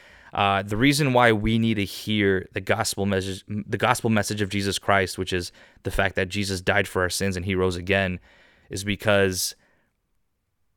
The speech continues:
what Romans ten seventeen says, and that's, "Faith comes by hearing, and hearing through the word of Christ."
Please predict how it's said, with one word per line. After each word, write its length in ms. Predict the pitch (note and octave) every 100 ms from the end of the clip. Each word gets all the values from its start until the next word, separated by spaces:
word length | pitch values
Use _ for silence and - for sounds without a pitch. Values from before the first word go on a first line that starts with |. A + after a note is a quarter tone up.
| -
what 180 | G#2+ A2
Romans 340 | A2+ A2 G#2
ten 160 | G#2+ G#2
seventeen 460 | G2+ G2 F#2+ G2
says, 260 | - F2 E2+
and 80 | F2
that's, 200 | F2+ -
"Faith 320 | - A2 -
comes 260 | A2 G#2+
by 140 | G2 F#2+
hearing, 500 | - G#2 G#2 F#2+ F2+
and 80 | F2
hearing 460 | - G#2 G2 F#2+
through 320 | F#2 G2 G2
the 80 | F#2+
word 240 | F#2 F#2+ F2+
of 100 | -
Christ." 580 | F#2+ F#2+ - - -